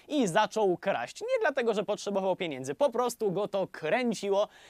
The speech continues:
No i chyba nikogo w takim razie nie zdziwi fakt, że w pewnym momencie Ted trafił do polityki.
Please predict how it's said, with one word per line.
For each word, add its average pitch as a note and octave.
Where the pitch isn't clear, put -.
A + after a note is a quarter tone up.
No -
i C#4
chyba G#3
nikogo F#3
w -
takim E3+
razie D#3+
nie C3+
zdziwi C#3+
fakt, A#3+
że D#3+
w -
pewnym A#3
momencie F#3+
Ted C4+
trafił F#3
do D#3+
polityki. D#3+